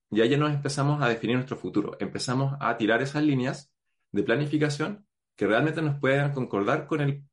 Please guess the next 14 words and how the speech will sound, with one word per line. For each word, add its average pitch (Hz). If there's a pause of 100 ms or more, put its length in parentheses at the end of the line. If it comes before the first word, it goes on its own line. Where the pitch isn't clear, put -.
(100)
futuro 180
que 156
queremos 117
vivir. - (720)
Entonces, 135 (240)
definir 110
el 104
área 156
específica. 143 (380)
Y -
ahí 131
te 139
puedes 165
preguntar 143